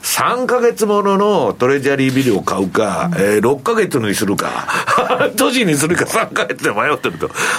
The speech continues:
Speaker 1: で、あんた株買う気はないんですかっていうのがね、私の聞きたいところなんだけど、買う気はないんですよ。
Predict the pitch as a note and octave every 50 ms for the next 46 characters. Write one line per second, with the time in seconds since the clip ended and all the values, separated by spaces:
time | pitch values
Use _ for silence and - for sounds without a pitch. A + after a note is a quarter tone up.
0 | - - - - - - - - - - G#2+ D#3+ A#3 B3+ F#3+ D#3 - - D3 D#3
1 | E3+ A#3+ A3+ G3+ A3+ A3+ - F3+ F#3 A3+ A#3 A3 G#3 F3+ F3+ A3+ C4 C#4 A#3 F3+
2 | D3 C3+ - - A#2+ G#2+ - - G2+ G2 F#2 - F2+ A2 D#3 G3 G#3+ G3+ D#3 C#3
3 | E3+ D#3+ C3+ E3+ E3 C#3+ - - - - G#3 F#3 D#3 B2 B2 A2+ B2 A#2+ A2+ A2
4 | G2+ F2+ D#2+ E2+ F2 F#2+ G2 F#2+ F#2 F2 D#2+ D2 - - - - - - - -
5 | - D3 D#3+ D#3+ E3+ D#3 - F3 E3 D#3+ D#3+ E3+ F3 F3 E3 B2+ G#2 F#2 D2+ -
6 | - D2 C2+ B1+ - - -